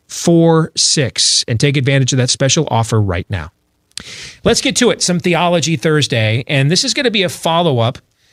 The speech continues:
to the conversation that we had last week. And just to kinda reset that, uh, guys, if you remember, we got an email from somebody saying, "Hey, if, if it's revival or bust,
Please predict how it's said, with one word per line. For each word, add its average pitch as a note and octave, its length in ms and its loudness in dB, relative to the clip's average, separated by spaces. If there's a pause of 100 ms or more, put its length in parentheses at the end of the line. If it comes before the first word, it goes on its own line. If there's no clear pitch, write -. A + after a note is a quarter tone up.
(160)
to D3+ 420 0
the D3 160 -4
conversation E3+ 680 -2
that D3+ 80 -4
we C#3+ 100 0
had B2+ 160 0
last A#2 320 -2
week. G#2+ 260 -6
And A#2 120 -2
just D#3+ 160 -2
to - 60 -6
kinda C3+ 280 -4 (240)
reset D3+ 520 0
that, A2+ 220 -2 (140)
uh, A2 160 -2
guys, A#2 320 -2
if A#2+ 80 -4
you B2 100 -2
remember, A2 380 -2
we B2 100 -8
got A#2 140 -2
an A#2+ 180 -2 (340)
email D3+ 360 2
from C#3+ 180 -2
somebody B2+ 440 0
saying, C3 300 0
"Hey, B2 300 0 (1600)
if, - 460 -2 (640)
if A#3 200 2
it's A3+ 220 0
revival F3 520 0
or E3 80 0
bust, - 440 -4